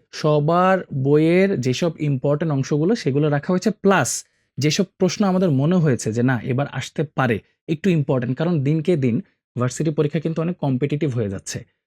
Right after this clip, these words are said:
কারণ কি, ইঞ্জিনিয়ারিং অ্যাসপিরেন্টরাও কিন্তু এখানে পরীক্ষা দিচ্ছে, মেডিকেল অ্যাসপিরেন্টরাও এখানে পরীক্ষা দিচ্ছে,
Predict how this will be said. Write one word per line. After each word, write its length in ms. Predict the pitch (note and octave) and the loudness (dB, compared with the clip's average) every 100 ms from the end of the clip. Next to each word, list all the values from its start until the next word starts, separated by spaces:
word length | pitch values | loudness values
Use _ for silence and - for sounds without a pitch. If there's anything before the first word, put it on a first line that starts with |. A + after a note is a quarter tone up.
| _ - | _ -4
কারণ 240 | D3 F#3 | 0 2
কি, 220 | A3+ B3 - | 2 0 0
ইঞ্জিনিয়ারিং 460 | D#3+ D3+ D#3+ E3 | -2 0 0 0
অ্যাসপিরেন্টরাও 580 | C3+ - D#3+ D#3+ D3+ E3+ | -2 -4 -4 -4 -2 -4
কিন্তু 200 | E3 D#3+ | -4 -4
এখানে 220 | D3 D#3+ | -2 -4
পরীক্ষা 320 | D3 C3 - | -2 -4 -2
দিচ্ছে, 340 | C3+ B2 - D3 | -4 -4 -2 -2
মেডিকেল 360 | B2 A#2 A#2+ | 0 -2 -4
অ্যাসপিরেন্টরাও 520 | B2 - B2+ A#2+ D3 G3 | -6 -4 -4 -2 0 -2
এখানে 220 | G3 F#3 | 0 -2
পরীক্ষা 300 | E3+ D#3 D#3 | -2 -2 -2
দিচ্ছে, 300 | C#3+ - | -4 -2